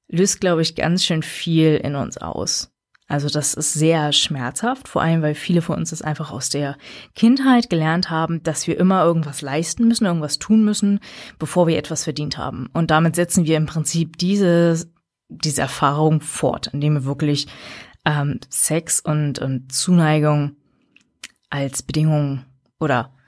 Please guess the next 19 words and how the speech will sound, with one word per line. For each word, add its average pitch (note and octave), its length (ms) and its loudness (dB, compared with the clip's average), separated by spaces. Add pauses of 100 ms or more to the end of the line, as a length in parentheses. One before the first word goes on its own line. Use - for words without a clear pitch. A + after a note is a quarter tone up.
(240)
dass D3+ 200 -8
wir A2+ 100 -4
für - 360 4
Sex E3+ 340 0
und D3+ 120 -2
Zuneigung D3 720 0
eine C#3+ 200 -2
andere C#3 300 -2
Bedingung C3 460 -4
brauchen. - 520 -10 (480)
Das - 140 -4
heißt E3+ 140 4
jetzt D#3+ 120 0
nicht, F#3 160 4
dass D#3 160 2
man D3 140 -2
schon D3 160 -4
gewisse C#3 340 -6
Anforderungen A3+ 1000 2